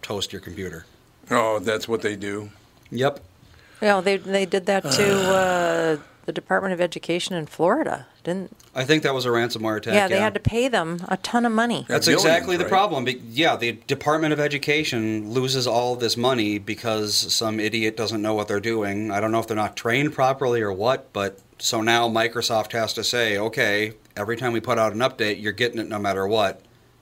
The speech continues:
Speaker 1: because you guys wouldn't listen and just, you know."
Speaker 2: Oh, yeah, you know what? That's probably true, isn't
Speaker 1: It's
Speaker 2: it?
Speaker 1: like forcing everyone in the world to constantly wear helmets everywhere they go
Speaker 2: <laughs>
Speaker 1: because people won't wear motorcycle helmets when they're driving motorcycles.
Speaker 2: Right.
Speaker 1: It's like, okay, so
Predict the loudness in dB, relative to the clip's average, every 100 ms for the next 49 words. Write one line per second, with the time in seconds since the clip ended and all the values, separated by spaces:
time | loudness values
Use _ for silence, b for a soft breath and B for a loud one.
0 | _ -12 -6 -6 -4 -2 2 2 2 -4
1 | -4 -6 -12 -20 -10 -4 -2 -4 -6 -6
2 | -4 -4 -4 -8 -10 0 2 2 2 2
3 | 0 -2 -2 -2 -2 -4 -4 -4 -4 -6
4 | -6 -8 -8 -12 -12 -12 0 2 4 2
5 | 0 -8 -2 0 2 2 2 2 2 2
6 | 2 2 4 4 2 -2 -6 -6 -4 -4
7 | -2 -2 0 -2 -2 -4 -4 -6 -6 -4
8 | -2 -2 -2 -2 0 0 0 -2 -6 -12
9 | -4 -2 0 0 2 -2 -2 -4 0 -2
10 | 0 -2 -2 -2 0 0 -2 -2 -4 -6
11 | -8 -8 -8 -8 -6 -6 -2 -2 -2 -2
12 | -2 -4 -8 -10 -2 0 0 -2 -8 0
13 | 2 2 0 0 0 0 2 2 0